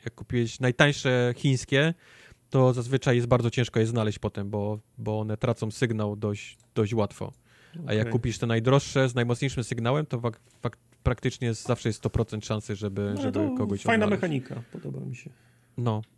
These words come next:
Speaker 1: no. Więc naprawdę ta gra jest mała, jest taka trochę głupkowata, prosta, ale jest, jest tak niesamowity, em, tak niesamowita kokaina z tego latania i,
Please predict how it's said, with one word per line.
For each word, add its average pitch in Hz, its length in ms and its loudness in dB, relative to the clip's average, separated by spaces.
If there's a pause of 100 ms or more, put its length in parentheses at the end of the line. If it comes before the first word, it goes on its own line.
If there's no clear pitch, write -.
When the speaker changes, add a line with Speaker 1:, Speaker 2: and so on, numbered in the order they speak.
(320)
Speaker 1:
no. 107 260 -6 (680)
Więc 127 140 -2
naprawdę 160 320 6
ta 160 100 4
gra 170 200 8
jest 175 180 8
mała, 160 480 6
jest 156 260 0
taka 143 420 2
trochę 151 260 4
głupkowata, 143 800 2 (120)
prosta, 151 520 0
ale 135 240 4
jest, 139 160 0 (220)
jest - 220 -6
tak 190 180 4
niesamowity, 147 880 2 (540)
em, 113 220 -4 (380)
tak 143 140 -2
niesamowita 143 420 0
kokaina 131 500 2
z - 60 -12
tego 113 180 -2
latania 104 460 -2
i, 110 280 -10